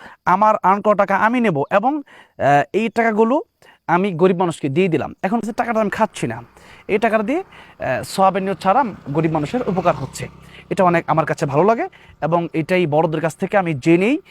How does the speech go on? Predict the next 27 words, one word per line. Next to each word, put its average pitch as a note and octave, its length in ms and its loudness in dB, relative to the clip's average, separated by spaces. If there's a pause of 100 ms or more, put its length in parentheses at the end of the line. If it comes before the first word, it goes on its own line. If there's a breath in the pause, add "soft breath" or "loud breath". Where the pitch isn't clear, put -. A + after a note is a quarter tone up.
(200 soft breath)
এই D#3+ 100 -2
কাজটা D#3 280 0
করছি। F3 420 -2 (440 loud breath)
এবং, F3 380 2
আহ, C#3 160 0
কেউ F3 140 -2
যদি F3 120 2
মনে G#3+ 180 0
করেন G3+ 180 0
যে E3+ 60 0
কোটি F#3 280 -2
কোটি G3+ 100 0
টাকা G3+ 180 2
ইনকাম F#3+ 220 0
করে F#3+ 160 0
ফেলতেছি, D#3+ 240 -4
এই D#3 60 -4
জন্য F3 140 0
ভিডিও E3+ 300 4
দেই, E3+ 220 0 (160)
তাহলে C3 180 -4
সম্পূর্ণ E3 380 -4
ভুল C3+ 220 0
করবেন। G3+ 320 2 (380 loud breath)
আমার F3+ 180 2
ভালো D#3 220 2
লাগে G3+ 300 2